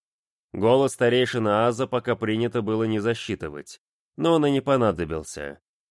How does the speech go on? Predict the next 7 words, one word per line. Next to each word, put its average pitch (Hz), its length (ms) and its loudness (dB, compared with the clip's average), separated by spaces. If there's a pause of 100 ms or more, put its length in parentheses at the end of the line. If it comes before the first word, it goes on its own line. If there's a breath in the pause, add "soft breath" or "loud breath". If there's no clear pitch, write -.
(120)
Совет 110 440 2
под 113 180 -2
давлением 110 560 2
толпы 107 420 0
объявил 98 640 0
войну 95 340 2
людям. 78 500 -6